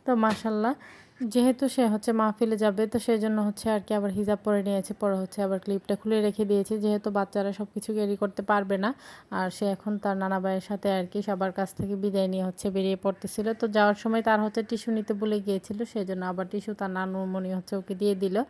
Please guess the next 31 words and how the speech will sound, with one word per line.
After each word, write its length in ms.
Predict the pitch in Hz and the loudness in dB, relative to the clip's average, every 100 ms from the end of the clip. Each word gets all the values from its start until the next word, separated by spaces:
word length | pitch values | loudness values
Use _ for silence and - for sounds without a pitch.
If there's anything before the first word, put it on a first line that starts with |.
| - - _ | -8 -20 _
সে 120 | 220 | -8
তো 100 | 196 214 | -4 -2
খুবই 280 | 233 220 | 0 0
খুশি 280 | 214 214 - | 0 -4 0
এবং 220 | 214 185 190 | 0 0 0
লজ্জা 280 | 190 185 202 | 0 2 0
পাচ্ছিল 380 | 202 196 - 208 | 0 -2 -2 -2
আর 160 | 196 180 - | -2 -2 -2
কি। 100 | 277 - - - - | -4 -4 -20 -20 0
যাই 160 | 220 214 | 2 4
হোক, 140 | 240 214 | 0 -2
আমার 220 | 196 196 | -2 2
কাজিনরাও 520 | 202 185 202 202 208 | 2 2 0 2 2
যাবে, 320 | 196 190 185 196 | 4 2 2 -2
তো 140 | 208 190 190 - | -2 -2 -2 -2
ওখানেই 380 | 202 - 208 202 | -6 -2 -2 0
যাবে 260 | 196 185 190 | 0 0 0
আর 120 | 180 | -2
কি 80 | - 196 | -4 -2
আমাদের 440 | 185 175 185 180 180 190 196 | -2 -4 -2 -2 -4 -8 -8
মানে 200 | 185 180 | -6 -6
কাজিনদের 540 | 180 196 180 190 190 185 | -4 -4 -2 -2 0 0
মাদ্রাসায়। 540 | 185 180 196 180 202 | -2 -2 -4 -4 -8
তো 80 | 226 196 | -6 -4
আমার 160 | 180 | -2
কাজিনরা 380 | 190 180 185 190 | -2 -4 -2 -4
যে 120 | 185 185 | -2 -2
মাদ্রাসায় 500 | 185 180 190 196 190 | -2 -2 -4 -4 -2
পড়ে 200 | 190 180 180 | -2 0 -2
আর 120 | 175 | -4
কি। 140 | - | -4